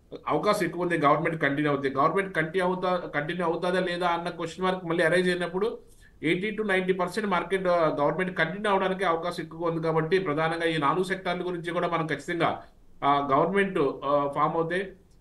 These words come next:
ఖచ్చితంగా మళ్ళీ బీజేపీ government మళ్ళీ continue అవుతే,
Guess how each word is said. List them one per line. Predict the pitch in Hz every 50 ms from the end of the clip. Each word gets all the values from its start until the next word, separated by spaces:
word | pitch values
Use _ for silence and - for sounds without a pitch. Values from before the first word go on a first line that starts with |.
| - - 143
ఖచ్చితంగా | 139 - - 190 185 190 170
మళ్ళీ | 160 156 180
బీజేపీ | 160 147 156 160 175 165 180
government | 180 175 170 170 170 170 165
మళ్ళీ | 156 147 156 165
continue | 160 156 139 143 156 160 160 151
అవుతే, | 147 147 165 180 196